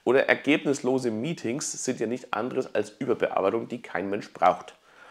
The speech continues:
Erkennen Sie diese Verluste und machen Sie sich für sich und Ihren Mitarbeiter zum Motivationsprogramm, solche Verluste aufzudecken. Dann kann man eben auch aus der langen Liste der Verluste die raussuchen, die man als nächstes und mit wenig Aufwand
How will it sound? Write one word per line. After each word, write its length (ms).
Erkennen 340
Sie 120
diese 220
Verluste 520
und 160
machen 280
Sie 160
sich 260
für 160
sich 320
und 180
Ihren 200
Mitarbeiter 420
zum 160
Motivationsprogramm, 960
solche 420
Verluste 480
aufzudecken. 560
Dann 140
kann 160
man 120
eben 240
auch 200
aus 140
der 100
langen 340
Liste 320
der 140
Verluste 480
die 300
raussuchen, 680
die 100
man 140
als 220
nächstes 380
und 140
mit 220
wenig 360
Aufwand 520